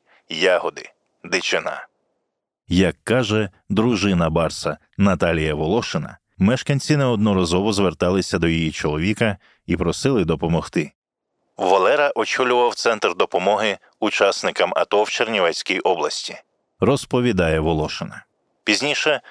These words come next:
був радником губернатора у справах ветеранів. У нього телефон розривався. Люди вже переповідали одне одному:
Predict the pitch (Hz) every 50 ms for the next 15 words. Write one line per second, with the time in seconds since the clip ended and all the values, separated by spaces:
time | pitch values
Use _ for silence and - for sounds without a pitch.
0 | - - - 107 139 127 98 90 95 107 - 107 113 98 - 107 101 92 92 90
1 | - 175 80 85 - 214 - 110 101 104 98 - - - _ - - 107 - -
2 | - - 85 82 82 82 80 - - 90 85 - 85 82 78 73 76 - - -
3 | - _ _ _ _ _ _ _ _ - 101 104 107 110 123 127 110 110 98 -
4 | 95 90 87 80 - 107 98 101 98 - - 95 101 101 87 92 95 90 80 76
5 | 73 - - - - - - _ _ _ _ _ - - 104 135 151 143 143 131
6 | 107 107 123 127 120 123 113 113 - - 107 95 98 90 95 101 107 104 98 95
7 | 92 85 92 95 90 87 82 73 71 73 60 -